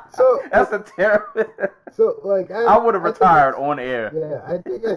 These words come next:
Speaker 1: said it before. Like, I think Sti-, is, if Stipe's eyes are good and, like, his, like,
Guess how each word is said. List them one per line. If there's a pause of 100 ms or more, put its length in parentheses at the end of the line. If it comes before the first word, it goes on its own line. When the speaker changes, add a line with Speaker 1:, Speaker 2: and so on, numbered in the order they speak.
Speaker 1:
said
it
before.
Like,
I
think (260)
Sti-,
is, (1000)
if
Stipe's
eyes
are
good
and,
like,
his, (320)
like,